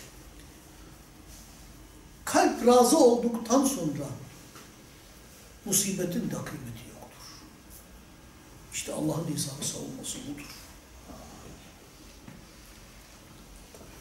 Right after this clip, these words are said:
Onun için Peygamber Aleyhisselatü Vesselam'ın oğlu İbrahim'in vefatı dolayısıyla gözyaşı akıtmasını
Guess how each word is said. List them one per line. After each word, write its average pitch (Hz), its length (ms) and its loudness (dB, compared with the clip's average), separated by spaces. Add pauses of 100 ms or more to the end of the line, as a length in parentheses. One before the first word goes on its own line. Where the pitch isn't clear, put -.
(420)
Onun 285 120 8
için 294 200 4
Peygamber 277 340 8
Aleyhisselatü 269 340 4
Vesselam'ın 247 580 6 (1120)
oğlu 247 480 8
İbrahim'in 226 800 6
vefatı 208 580 2
dolayısıyla 185 720 2
gözyaşı 202 600 2
akıtmasını 190 840 2